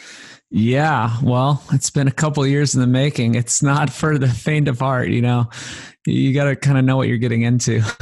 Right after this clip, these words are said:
But, uh, it's a real passion of mine, you know. I'm, I'm really glad to do it. I love it. I jump out of bed every morning. I just can't wait to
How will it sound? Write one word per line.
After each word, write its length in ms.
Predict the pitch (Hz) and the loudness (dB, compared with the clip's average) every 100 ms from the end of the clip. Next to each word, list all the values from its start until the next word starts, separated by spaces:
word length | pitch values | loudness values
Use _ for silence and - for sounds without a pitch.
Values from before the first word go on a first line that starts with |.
| 120 - 143 | -2 0 0
But, 220 | 135 123 | 0 0
uh, 180 | 117 113 - - _ | 0 -2 -8 -20 _
it's 160 | 151 147 | -4 0
a 40 | |
real 160 | 170 175 | 0 0
passion 440 | 151 170 196 - | 0 -2 -2 -2
of 40 | 110 | -2
mine, 220 | 101 101 | 0 0
you 60 | 110 | 0
know. 160 | 117 | 2
I'm, 100 | 117 | 0
I'm 180 | 78 113 | 0 0
really 200 | 123 123 | 0 0
glad 260 | 120 120 117 | 0 -2 -2
to 80 | |
do 260 | 101 117 123 | -2 0 0
it. 60 | 117 | 0
I 180 | 101 85 | -2 -2
love 320 | 107 117 120 | 0 0 0
it. 160 | 117 - _ - | -2 -4 _ -10
I 260 | 107 104 98 | -4 -2 -2
jump 280 | - 123 117 | -2 0 0
out 140 | 120 | 0
of 80 | 120 | 0
bed 160 | 117 113 | 0 0
every 180 | 113 113 | 2 2
morning. 580 | 113 117 117 113 110 - - 90 | 2 2 2 2 0 -4 -12 -4
I 220 | 95 101 | -4 -2
just 240 | 107 - | -2 -4
can't 320 | - 120 107 92 | -4 -2 -2 0
wait 360 | 107 104 - | 0 -2 -4
to 320 | 107 101 98 | -2 -2 -2